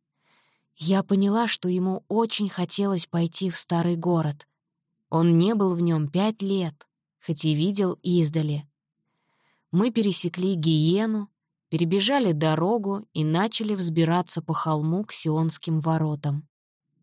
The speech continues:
Некоторое время мы шли молча. Пока мы так шли, я перестала думать о себе и стала думать о нём. Так получалось само собой,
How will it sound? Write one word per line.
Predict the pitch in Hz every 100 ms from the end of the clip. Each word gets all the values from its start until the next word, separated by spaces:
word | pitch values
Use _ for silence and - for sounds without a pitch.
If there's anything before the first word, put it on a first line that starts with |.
| -
Некоторое | 170 185 254 233 226 214
время | 202 202 254 226
мы | 196 208
шли | - 220
молча. | 220 220 185 147 - 143 139 _ _ _ _ _ -
Пока | 147 147 175
мы | 185 170
так | 165 156
шли, | - 175 190 240 - _ _ -
я | 151 190
перестала | 190 190 180 - 220 208
думать | 151 165 165 151 151
о |
себе | 143 - 151 185 240 262 _ _ -
и | 175
стала | 160 - 190 208 202
думать | 156 165 170 160 -
о | 160
нём. | 160 151 143 143 _ _ _ _ _ _ _ _ -
Так | 247 240
получалось | 226 240 - 254 277 196
само | - 185 214
собой, | 214 - 226 214 185 151 143